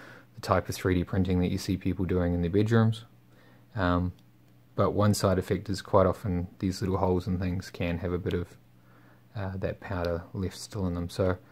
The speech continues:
I do clean them out, <clears throat> but if you want to double check it, uh, it's always better to be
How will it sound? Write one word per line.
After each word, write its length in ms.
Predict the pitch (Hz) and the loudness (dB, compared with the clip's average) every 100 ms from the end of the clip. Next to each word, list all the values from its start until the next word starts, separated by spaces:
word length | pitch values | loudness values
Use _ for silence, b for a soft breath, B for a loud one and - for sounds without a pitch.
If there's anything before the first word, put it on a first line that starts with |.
| B B B | B B B
I 120 | - 117 | 2 4
do 180 | 120 | 6
clean 240 | 110 113 107 | 4 6 6
them 120 | 104 | 8
out, 220 | 117 131 - - - - - B B B B | 6 6 -2 -12 -8 -6 -4 B B B B
<clears throat> 800 | _ - - _ - - - - | _ -20 -20 _ -20 -20 -20 -8
but 100 | 104 | -6
if 140 | 92 | -4
you 100 | 104 | -2
want 160 | 98 95 | -2 -4
to 60 | - | -2
double 220 | 101 98 | -2 0
check 260 | - 113 | -2 -2
it, 160 | 113 - - | -2 -4 -8
uh, 280 | 113 104 107 110 - - | -6 -4 -6 -8 -18 -20
it's 200 | - - - - | -20 -20 -20 -4
always 380 | 101 98 98 - B B B B B B B _ - | 0 0 -2 -6 B B B B B B B _ 2
better 180 | 101 | 4
to 80 | 95 | 4
be 260 | 95 95 | 4 2